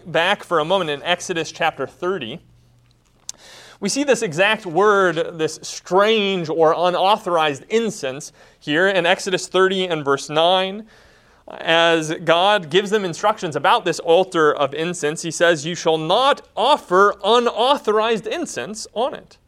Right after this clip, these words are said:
or a burnt offering, or a grain offering, or you, you shall not pour a drink offering on it."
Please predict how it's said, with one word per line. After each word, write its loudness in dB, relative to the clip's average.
or 6
a 6
burnt 4
offering, 2
or 6
a 4
grain 2
offering, 2
or 0
you, -8
you -12
shall 0
not 0
pour 4
a 0
drink -4
offering -10
on -6
it." -20